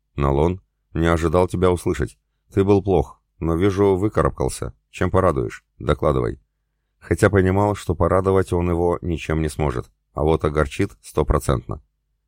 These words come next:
«Командующий объединёнными флотами цивилизации. Я вёл бой с превосходящими силами мезовторов в системе КСИЛ.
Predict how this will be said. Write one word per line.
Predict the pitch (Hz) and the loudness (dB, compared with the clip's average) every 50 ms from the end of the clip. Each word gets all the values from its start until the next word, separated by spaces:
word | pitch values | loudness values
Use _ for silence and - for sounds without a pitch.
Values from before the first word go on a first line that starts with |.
| _ _ _ _ _ _ _ _ _ _ _ _ _ | _ _ _ _ _ _ _ _ _ _ _ _ _
«Командующий | - 80 80 90 92 98 95 90 95 85 - - 92 90 | -4 -2 0 2 2 2 2 2 0 0 0 2 2 4
объединёнными | 85 80 82 78 78 87 92 95 92 90 90 87 | 4 2 0 -2 0 0 0 0 0 0 -2 -2
флотами | 82 90 90 82 - 92 90 87 | 0 -2 -2 0 0 0 0 0
цивилизации. | 78 - 82 85 87 90 87 87 85 78 - - 67 57 - - _ _ _ _ _ _ | 0 0 0 0 0 0 0 0 0 -2 -2 -6 -6 -6 -6 -10 _ _ _ _ _ _
Я | - 71 82 85 | -2 0 2 2
вёл | 85 90 95 95 95 | 2 4 2 2 2
бой | 82 85 95 98 98 95 | 2 2 2 2 2 0
с | - | -2
превосходящими | - - 87 85 80 - - 85 82 90 92 90 - - 87 87 | -2 0 0 0 0 0 -2 -2 0 0 0 -2 -2 -4 -6 -4
силами | - - - 90 90 87 87 87 | -4 -2 -2 0 0 2 0 0
мезовторов | 85 85 82 82 82 - - 92 92 90 90 85 - - | 0 -2 -2 -2 -2 -2 0 0 2 2 0 -2 -4 -12
в | - | -12
системе | - - 82 - - - 85 82 80 | -6 -6 -6 -4 -2 -2 -2 -2 -2
КСИЛ. | - - - 82 64 50 _ | -4 -4 -4 -4 -4 -4 _